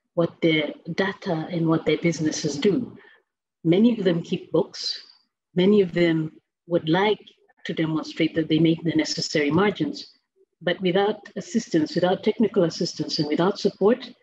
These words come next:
they're not able to do that. So our esteemed panelists today are going to describe models for financing S M Es, which is absolutely critical at this stage. Their models are looking at inclusion,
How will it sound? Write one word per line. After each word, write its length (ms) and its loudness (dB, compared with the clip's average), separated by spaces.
they're 100 2
not 200 0
able 260 0
to 120 -8
do 140 2
that. 200 -2
So 140 -2
our 80 2
esteemed 420 2
panelists 460 4
today 360 4
are 60 0
going 300 4
to 260 -4
describe 460 0
models 540 2
for 100 -2
financing 880 0
S 200 0
M 100 2
Es, 320 2
which 160 -2
is 100 -2
absolutely 640 -2
critical 560 -2
at 200 -2
this 200 0
stage. 400 0
Their 180 2
models 380 2
are 60 2
looking 320 2
at 80 -2
inclusion, 680 2